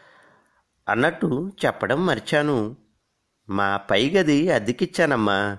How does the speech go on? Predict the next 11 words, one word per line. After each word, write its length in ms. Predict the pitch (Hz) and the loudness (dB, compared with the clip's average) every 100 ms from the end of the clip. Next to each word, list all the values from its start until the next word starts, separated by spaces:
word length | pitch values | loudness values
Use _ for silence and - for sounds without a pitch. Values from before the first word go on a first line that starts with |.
| - _ | -12 _
నెలకు 360 | 101 92 107 151 | -2 -2 0 0
యాభై 380 | 110 104 90 95 | 2 2 0 0
రూపాయలు 580 | 85 78 110 117 113 113 - _ _ _ _ - | -2 0 0 0 -2 -8 -18 _ _ _ _ -8
అన్నది. 240 | 90 73 - _ - - - - | -6 -6 -10 _ -20 -20 -20 -12
శ్రీదేవి 460 | - 180 180 147 123 | 0 2 4 2 2
తల్లి, 560 | - 101 113 95 85 _ _ _ _ _ _ | 0 0 0 -4 -6 _ _ _ _ _ _
"ఒంటి 320 | 110 113 175 190 | -2 -2 -2 -2
గది 180 | 190 190 | -2 -4
కాపురానికి 760 | - 120 92 104 117 160 185 | 0 2 2 0 0 0 -2
ఏం 120 | 160 | -2
సరిపోతుందండి?" 1120 | 156 160 - 165 160 160 160 151 151 143 139 | 0 -4 0 -2 0 0 0 0 0 -2 -6